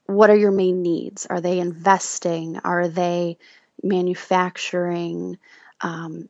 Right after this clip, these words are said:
marketing?" Whatever it is, you put down, like, your top three needs. And then they start looking into their contact lists and sending out email introductions.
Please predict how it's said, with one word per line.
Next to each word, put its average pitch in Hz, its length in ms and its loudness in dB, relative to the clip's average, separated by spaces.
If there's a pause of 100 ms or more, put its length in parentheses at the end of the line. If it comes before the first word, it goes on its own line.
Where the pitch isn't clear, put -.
(120)
marketing?" 196 840 2
Whatever 208 300 6
it 196 60 6
is, 175 200 2
you 185 60 -6
put 196 140 -6
down, 175 200 0
like, 170 200 -4
your 175 100 -4
top - 280 -6
three - 280 -6
needs. 170 460 -4
And 202 180 0
then 214 160 2
they 214 140 0
start 185 460 0
looking 180 280 -4
into 185 300 -2
their 196 120 0
contact 175 640 -4
lists 175 480 -6 (500)
and 180 380 2
sending 190 440 0
out 180 180 -2
email 180 300 -2
introductions. - 1000 -6